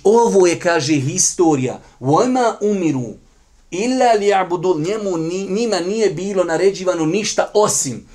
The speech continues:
da Allahu robuju kako? „Muhlisin”, iskreno Allahu da robuju. Pa je ovo srž kojoj su pozivali svi poslanici. Drugi ajet.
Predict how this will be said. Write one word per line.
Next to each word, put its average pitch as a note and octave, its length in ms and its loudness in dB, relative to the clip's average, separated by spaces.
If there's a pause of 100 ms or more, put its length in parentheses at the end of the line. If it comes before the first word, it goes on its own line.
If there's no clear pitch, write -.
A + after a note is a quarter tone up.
(120)
da C#3 200 -2
Allahu D#3+ 440 2
robuju F3 380 0
kako? D#3 420 -6 (220)
„Muhlisin”, C3+ 1300 -6 (260)
iskreno C#3+ 600 -6
Allahu A#2 540 -6 (100)
da B2 120 -8
robuju. A2 360 -6 (240)
Pa B2 120 -4
je A#2+ 160 -2
ovo E3+ 520 2
srž F3 520 -2 (640)
kojoj D3+ 240 0
su C3+ 160 -6
pozivali C3+ 400 -2
svi D#3+ 140 -4
poslanici. A#2 520 -4
Drugi C3+ 320 0
ajet. E3 380 0